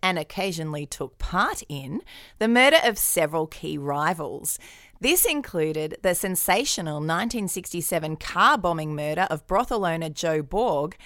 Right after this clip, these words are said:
and the killing of his old enemy Ducky O'Connor.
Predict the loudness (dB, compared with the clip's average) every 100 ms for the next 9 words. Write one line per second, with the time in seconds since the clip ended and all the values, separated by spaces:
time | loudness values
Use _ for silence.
0 | -20 -6 2 2 2 -2 -4 -4 -4 -2
1 | -2 0 2 2 0 -2 -4 -6 -8 -6
2 | -6 -2 -2 0 -2 -4 -2 -2 -6